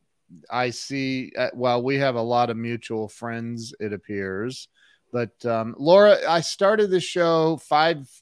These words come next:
plus years ago, literally to help myself. I was being very selfish. It was to help me get unstuck. I thought, "You know what? If I just hear enough other people tell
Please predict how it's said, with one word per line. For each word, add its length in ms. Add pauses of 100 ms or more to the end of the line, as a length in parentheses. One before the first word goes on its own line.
plus 340
years 320
ago, 640 (400)
literally 680
to 200
help 340
myself. 600
I 120
was 180
being 240
very 260
selfish. 720 (320)
It 80
was 220
to 100
help 320
me 400
get 220
unstuck. 720
I 100
thought, 320
"You 100
know 140
what? 400 (240)
If 140
I 160
just 200
hear 200
enough 260
other 300
people 400
tell 540